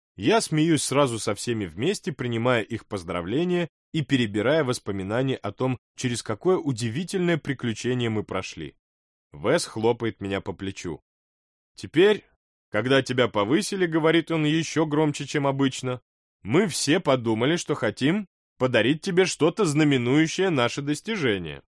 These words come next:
Это что-то ты сможешь взять с собой, и оно будет напоминать тебе о нас и не даст забыть, ну, ты знаешь, маленьких людей». Наклоняясь к коробке, стоящей у его ног,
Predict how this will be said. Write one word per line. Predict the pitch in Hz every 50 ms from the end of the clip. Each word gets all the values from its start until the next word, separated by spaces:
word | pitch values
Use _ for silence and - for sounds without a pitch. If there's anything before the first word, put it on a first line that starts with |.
| _ _ _ _ _ -
Это | 143 165 185 151 170 151
что-то | 127 - - - 147 185 190 - 185
ты | 139 - 151
сможешь | 139 - 151 156 170 165 151 151 135
взять | 127 120 110 123 147 147 139
с | - -
собой, | - 117 110 104 110 135 175 208 202 - _ _ _ _
и | - 110
оно | 123 147 170 190 175
будет | 139 143 180 180 165 156 131
напоминать | 147 143 131 - 135 127 127 127 147 190 220 202 -
тебе | - 131 123 117 104 - - _ _ _ -
о | 107 113
нас | 113 120 143 180 220 220 - - - - _ _ _ _ _ _ _ -
и | 147
не | 156 151
даст | 127 117 156 170 170 151
забыть, | 139 143 180 180 185 226 254 180 - -
ну, | 117 143 160 131 95
ты | - 123
знаешь, | 123 135 170 151 110 87 - - _ _ _ _ _ -
маленьких | 101 131 175 185 156 120 107 104 92 - 98 87 - 110
людей». | 107 135 143 127 110 90 - - _ _ _ _ _ _ _ _ _ _ _ -
Наклоняясь | - 101 95 - 110 120 135 147 143 120 -
к | -
коробке, | - 113 110 143 196 202 - - 120
стоящей | 107 - - 104 110 104 98 - - 101
у | 92
его | 92 92 90 85 85 82
ног, | 87 117 175 202 - -